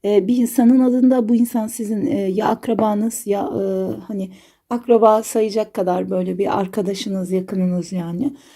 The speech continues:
Ee, bu kişiden bir, e, haber alacaksınız. Onun, e, başından geçen bir olayla ilgili yani, e, başından geçen iyi veya kötü bir olay. Ama bunun, e, bir şekilde s-,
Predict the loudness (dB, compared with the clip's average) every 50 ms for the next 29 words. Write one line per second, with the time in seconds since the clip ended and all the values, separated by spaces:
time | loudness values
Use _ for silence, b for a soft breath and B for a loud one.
0 | B B B B -4 -4 -2 -2 -2 -4 -6 -8 -8 -10 -4 0 2 2 4 4
1 | 4 4 2 0 0 -4 -6 -4 -4 -6 -6 -6 -8 -4 -2 0 0 0 -2 -4
2 | -4 -6 -8 -8 -8 -10 -8 -6 -6 -6 -6 -4 -4 -2 -2 -2 -4 -4 -4 -6
3 | -6 -6 -6 -6 -6 -6 -6 -6 -6 -4 -4 0 0 0 0 2 0 -2 -2 -2
4 | -4 -4 -2 -2 0 2 4 4 4 4 2 2 0 -2 -2 -2 -4 -4 0 0
5 | 0 0 0 -2 B B B B B B B B -4 -2 0 0 0 0 -2 -4
6 | -4 -6 -4 -4 -4 -2 -2 -2 -4 -2 -2 -4 -2 0 4 4 6 8 6 6
7 | 4 2 0 -4 -4 -2 -2 -2 -2 -2 -4 -2 -2 -2 0 2 4 4 4 4
8 | 2 2 2 2 2 2 2 4 6 6 8 6 6 2 B B B B B B
9 | -2 0 0 2 2 0 0 -2 -2 -4 -4 0 -2 -2 -2 -2 0 2 2 2
10 | 2 -2 -8 -8 -10 -12 -14